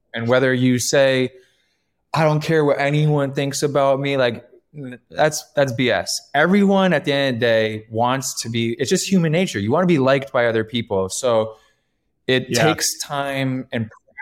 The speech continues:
Speaker 2: Oh.
Speaker 1: practice to grow that thicker skin and, and not let it get to you. Um, but again, wh-, like we said, we'll give them the benefit of the doubt. And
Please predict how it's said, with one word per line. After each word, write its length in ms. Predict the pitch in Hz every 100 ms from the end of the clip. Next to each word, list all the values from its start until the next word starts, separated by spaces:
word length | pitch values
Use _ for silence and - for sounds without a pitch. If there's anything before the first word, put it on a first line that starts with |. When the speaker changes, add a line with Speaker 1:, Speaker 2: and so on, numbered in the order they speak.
| -
Speaker 2:
Oh. 40 | 131
Speaker 1:
practice 440 | 101 87 - - -
to 220 | 135 117 117 _ -
grow 260 | 123 135
that 180 | 139 120 -
thicker 200 | - 120
skin 600 | - - 127 120 107 104 - _ -
and, 600 | 117 113 110 107 107 107 - -
and 320 | 120 110 110
not 300 | 117 127 143
let 160 | 120 117
it 160 | 107
get 220 | 120 120 -
to 140 | 120
you. 420 | 107 104 101 98 _ _ _ _ _
Um, 720 | 127 110 104 101 98 98 92 - _ _ -
but 120 | 151
again, 260 | 160 135 117
wh-, 260 | 139 165
like 220 | 170 160
we 80 | 165
said, 120 | 156
we'll 140 | 123 165
give 120 | 208
them 100 | 196
the 60 | 156
benefit 380 | 143 143 151
of 60 | 135
the 60 | 123
doubt. 320 | 120 113 117
And 280 | 113 113